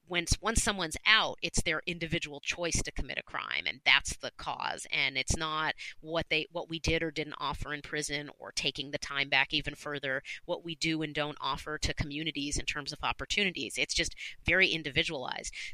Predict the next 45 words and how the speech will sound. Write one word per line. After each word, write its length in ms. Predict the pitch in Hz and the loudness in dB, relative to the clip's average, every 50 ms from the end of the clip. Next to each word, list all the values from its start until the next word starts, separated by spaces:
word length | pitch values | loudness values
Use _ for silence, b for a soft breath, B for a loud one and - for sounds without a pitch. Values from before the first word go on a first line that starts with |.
| B - | B 2
But 160 | - 180 175 - | 4 4 4 4
when 260 | 180 175 185 185 180 | 2 4 4 4 4
it's 260 | 175 170 - - - | 4 4 4 4 4
this, 360 | - 170 170 160 - - - b b b b b b _ _ _ - | 4 4 0 2 2 0 0 b b b b b b _ _ _ -2
uh, 260 | 196 175 156 151 147 - - - | 4 6 6 6 6 2 -2 0
early 320 | 190 214 240 233 240 233 | 4 4 6 6 6 4
release 420 | 196 175 180 165 170 220 233 - - | 4 2 0 0 0 0 0 0 0
kind 280 | - - 196 175 156 | 0 0 0 0 0
of 40 | 139 | 0
mechanism, 800 | 139 131 131 - - 143 139 131 123 123 - 123 123 120 127 135 - _ - - - _ - _ - - _ - - - | -2 -4 -6 -4 -4 -4 -2 -2 -4 -4 -4 -4 -4 -6 -6 -10 -16 _ -20 -20 -20 _ -20 _ -16 -16 _ -8 0 2
immediately 640 | 214 214 214 220 233 233 240 240 240 185 - 180 170 | 2 4 6 6 6 6 6 4 4 2 2 0 0
the 120 | 156 - | 6 10
thought 360 | - - - 165 147 147 143 | 10 12 12 10 6 4 2
is, 160 | 143 147 139 - - | 0 0 -2 -4 -4
"Oh, 100 | 180 175 | -6 -6
the 100 | 160 160 | -6 -4
government 420 | - 175 160 160 170 165 151 143 | -2 0 0 0 -2 -6 -8 -4
did 140 | - 156 - | -4 -4 -4
something 340 | - - 143 - - 139 127 | -2 -4 -4 -4 -4 -6 -6
wrong 320 | 135 135 147 147 127 123 | -4 -4 -2 -2 -2 -4
in 80 | 117 131 | -6 -6
giving 280 | - 139 127 143 131 127 | -4 -4 -2 -2 -2 0
that 160 | 117 117 - | -2 -2 0
early 240 | - 143 147 143 123 | -4 -6 -6 -6 -6
release." 440 | 113 - 135 147 117 - - - - | -6 -8 -10 -10 -8 -2 0 0 0
You 100 | - - | 0 -2
know, 80 | - | 4
<laughs> 160 | - 139 - 226 | 4 4 6 6
that, 160 | 226 190 190 - | 4 4 4 4
that's 300 | 180 196 240 - - - | 2 2 4 2 4 4
the, 160 | 190 170 175 _ - | 4 2 4 _ 8
that 160 | 190 196 208 - | 8 8 8 8
right 180 | 202 190 185 - - | 6 4 4 4 0
there 200 | 175 170 160 156 | 0 0 0 0
is 120 | 156 - | 0 -2
the 100 | - 147 | -4 -4
problem. 420 | - - 135 - - - 113 - - | -4 -4 -4 -4 -4 -4 -6 -6 -6
So 220 | - - 175 165 B B B B B B B | -4 -2 -2 -4 B B B B B B B
that's 220 | 220 220 226 - | 10 10 10 8
a 180 | - 254 226 202 | 6 6 6 6
framing 580 | - - - - 196 214 220 208 208 196 196 180 | 4 0 -2 0 0 0 2 0 -2 -2 0 0
that 200 | 160 156 - - | 0 0 0 6
you 80 | 170 170 | 6 6
see 400 | - - - 160 160 151 147 143 139 | 6 6 0 -4 -6 -4 -4 -6 -6
repeatedly. 720 | 147 143 - - 147 143 - 160 - - 185 180 185 185 | -8 -10 -8 -8 -8 -4 -4 -6 -6 -6 -12 -10 -10 -10